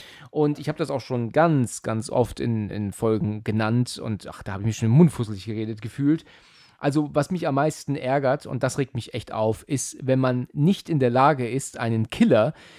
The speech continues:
wenn man kurz die Oberhand hat, es auch zu beenden. Also wirklich,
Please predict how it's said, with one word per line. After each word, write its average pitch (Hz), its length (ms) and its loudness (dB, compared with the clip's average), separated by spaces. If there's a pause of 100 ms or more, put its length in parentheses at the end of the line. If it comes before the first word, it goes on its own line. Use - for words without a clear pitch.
(160)
wenn 170 200 4
man 208 220 2
kurz - 320 -2
die - 160 -8
Oberhand 160 540 0
hat, - 300 -6 (200)
es 131 180 -4
auch 147 200 -2
zu 123 180 -6
beenden. 117 640 -2
Also 120 500 0
wirklich, 135 520 -2